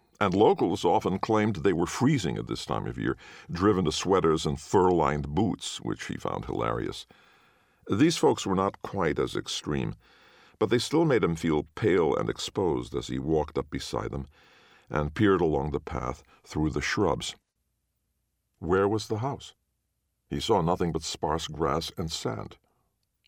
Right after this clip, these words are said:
Was it really the same property? He took a few steps forward, speaking sidelong to one of the others,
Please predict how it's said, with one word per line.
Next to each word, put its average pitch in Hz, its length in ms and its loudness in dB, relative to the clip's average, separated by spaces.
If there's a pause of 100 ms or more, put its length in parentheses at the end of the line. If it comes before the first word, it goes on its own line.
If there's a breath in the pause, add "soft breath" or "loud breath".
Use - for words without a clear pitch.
Was 120 160 0
it 110 100 0
really 85 360 -2
the 147 100 -10
same 76 300 -8
property? - 480 -6 (1300 soft breath)
He 123 100 0
took 165 200 2
a 208 40 2
few 123 220 0
steps - 360 -2
forward, - 460 -2 (260)
speaking 82 460 0
sidelong 78 640 0
to 65 80 -12
one 67 160 -4
of 60 80 -6
the 65 160 -2
others, 65 280 -4